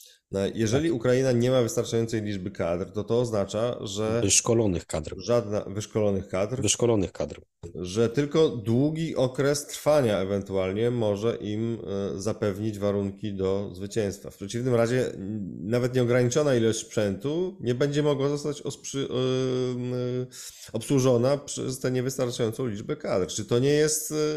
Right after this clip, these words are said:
Speaker 1: e, grecka tragedia? Czy to nie, ten czynnik, o którym powiedziałeś, nie sprawia, że Ukraina po prostu nie może, e, e, zakwestionujesz kwestię, gdy powiem wygrać tej wojny, że nie może wygrać
Speaker 2: Znaczy,
Speaker 1: tej
Speaker 2: widzisz,
Speaker 1: wojny, ale,
Speaker 2: i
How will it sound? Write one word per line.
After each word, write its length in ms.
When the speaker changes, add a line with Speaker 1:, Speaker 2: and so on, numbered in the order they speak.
Speaker 1:
e, 40
grecka 400
tragedia? 520
Czy 120
to 120
nie, 200
ten 180
czynnik, 320
o 80
którym 200
powiedziałeś, 480
nie 100
sprawia, 460
że 300
Ukraina 400
po 100
prostu 240
nie 200
może, 520
e, 60
e, 1160
zakwestionujesz 760
kwestię, 520
gdy 160
powiem 360
wygrać 380
tej 180
wojny, 400
że 60
nie 80
może 200
wygrać 220
Speaker 2:
Znaczy, 80
Speaker 1:
tej 120
Speaker 2:
widzisz, 240
Speaker 1:
wojny, 160
ale, 80
Speaker 2:
i 40